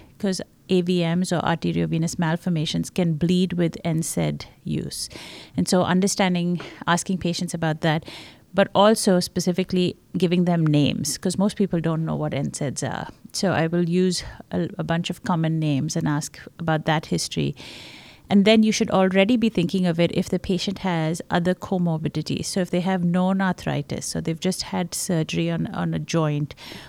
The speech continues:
or they've had, um, you know, if the, if it lists fibromyalgia or some other reason why you would think, "Well, that patient might be taking N saids," that's something that you should look,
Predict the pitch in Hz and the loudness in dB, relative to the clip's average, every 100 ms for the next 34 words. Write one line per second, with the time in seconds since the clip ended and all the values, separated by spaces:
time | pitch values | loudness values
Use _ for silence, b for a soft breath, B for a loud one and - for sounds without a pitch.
0 | B - 175 175 165 180 170 165 165 165 | B -4 0 0 2 2 2 2 -2 0
1 | 151 160 185 170 - 170 - - 185 180 | -2 0 -2 -2 -2 -4 -4 -4 -2 0
2 | 180 180 - 180 160 165 160 160 160 160 | 2 0 0 0 0 0 0 0 -2 -2
3 | 165 - 151 180 170 196 190 185 180 190 | -4 -4 -6 -6 -2 0 0 0 2 2
4 | 170 175 170 180 170 170 175 170 180 202 | 2 0 2 2 0 2 4 4 2 2
5 | 196 180 - - - 208 175 - - 175 | 2 -2 -4 -20 -4 -2 -2 -4 -4 -2
6 | 170 175 196 185 175 165 175 - - 160 | 0 -2 -4 -4 -2 -2 -2 -4 -2 -4
7 | - 160 156 151 156 156 - B B B | -2 -2 -2 -4 -6 -8 -10 B B B
8 | - 196 - 202 208 190 180 180 180 - | -2 2 2 2 2 0 0 -2 -4 -4
9 | 170 185 - | 0 0 -2